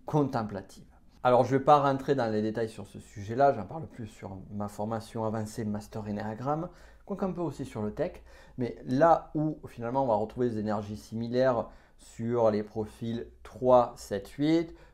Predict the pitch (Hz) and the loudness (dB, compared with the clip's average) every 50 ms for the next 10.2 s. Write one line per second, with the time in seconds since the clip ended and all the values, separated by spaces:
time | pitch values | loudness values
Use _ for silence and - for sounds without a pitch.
0 | _ - - - - - 117 113 120 120 120 113 107 - - 107 107 101 101 107 | _ -20 -20 -16 -8 -6 -2 0 0 4 6 4 4 4 2 -2 -2 -2 -2 -2
1 | 110 107 - - 113 110 107 - - 117 117 117 117 113 101 95 95 92 - - | -4 -4 -6 -6 -6 -6 -6 -6 -6 -6 -4 -2 0 0 0 0 -2 -6 -12 -14
2 | - 98 110 107 110 113 107 - - 101 92 - 98 107 104 110 117 117 - - | -8 -4 -2 0 0 -2 -2 -6 -8 -10 -10 -6 -4 -2 -2 -2 -4 -4 -2 0
3 | 135 131 127 123 123 - - - 110 104 104 113 110 104 101 120 127 127 123 123 | 0 2 2 0 -2 -6 -10 -8 -6 -6 -4 -4 -4 -4 -2 0 0 2 0 0
4 | 123 - - _ _ - - - 110 - 202 202 - - - 180 196 202 202 208 | -4 -10 -20 _ _ -16 -10 -8 -8 -6 -6 -8 -10 -12 -8 -4 -4 -4 -4 -6
5 | - - - - _ _ _ - _ - _ _ - - 123 107 107 127 151 175 | -10 -20 -20 -20 _ _ _ -20 _ -20 _ _ -12 -8 -4 0 2 4 4 4
6 | 175 156 127 127 127 156 180 175 - 139 113 110 139 175 196 156 123 120 127 127 | 6 6 8 8 8 8 6 2 -2 -4 -2 0 0 0 2 0 0 0 0 0
7 | 127 117 117 110 101 98 107 131 165 180 135 104 - 123 117 113 127 123 - 110 | 2 0 0 -2 -2 -4 -4 -4 -4 -4 -4 -2 -2 -2 -2 -2 -6 -6 -4 -4
8 | 107 117 147 156 131 107 107 - 104 - - 110 107 - - - 123 120 110 101 | -2 -2 -2 -2 -4 -6 -6 -10 -14 -12 -12 -14 -14 -14 -12 -8 -6 -4 -4 -2
9 | 101 107 123 143 160 180 - - - - - _ - - - - 120 120 127 139 | -2 0 0 0 -2 -4 -8 -14 -20 -20 -20 _ -20 -20 -14 -6 0 4 6 6
10 | 147 147 - | 6 4 2